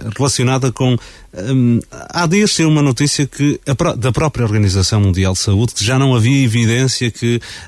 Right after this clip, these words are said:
hum, houvesse contágio através das, eh, das superfícies, eh, ou através de, de, de objetos. Eh,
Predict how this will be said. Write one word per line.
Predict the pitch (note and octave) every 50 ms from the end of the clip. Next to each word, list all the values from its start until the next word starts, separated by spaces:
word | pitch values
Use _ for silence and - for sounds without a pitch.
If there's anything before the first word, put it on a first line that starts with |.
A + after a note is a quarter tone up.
| - - G#2+ A2+ A2+ A2+ A2 A2 A2 G#2+ G#2+
hum, | G#2+ G2+ - - - - - - - -
houvesse | D3+ C3 A#2 A#2+ C#3 C#3 - -
contágio | - C3+ B2+ A#2 G2+ C3 C3 C3 A2+ G#2+ A#2 B2 A#2+ A#2
através | A2+ G2 A2 G#2 F2+ F#2+ G#2+ G#2+ A2 G2 G2
das, | F#2 G2 G#2 G2+ G2 F#2+ F2+ - - -
eh, | G2+ G2 G2 F#2+ F2+
das | D#2+ G#2 G2+ -
superfícies, | - A#2 F#2 - G2 - - - B2+ C#3 C#3+ C3+ - - C3+ C3 B2 - - - -
eh, | A2+ A2 G#2 G#2 G2+ G2+ G2 F#2+ F2+ - - - - - - -
ou | - - A#2+ A#2+ A#2 A#2 A#2 G2
através | A#2+ A2 - A#2+ A2 F#2+ A2+ A2+ G#2 G2+
de, | F2+ G#2 G#2 G2+ G2+ G2+ G2 C2 D2+
de, | F#2+ F2+ G2+ G2 F#2+ F#2 F2
de | E2 G#2
objetos. | G#2 G2 F#2 - F#2 F2 E2 D#2+ - - - - - - F#2
Eh, | F2+ E2 D2+ B1+ G1+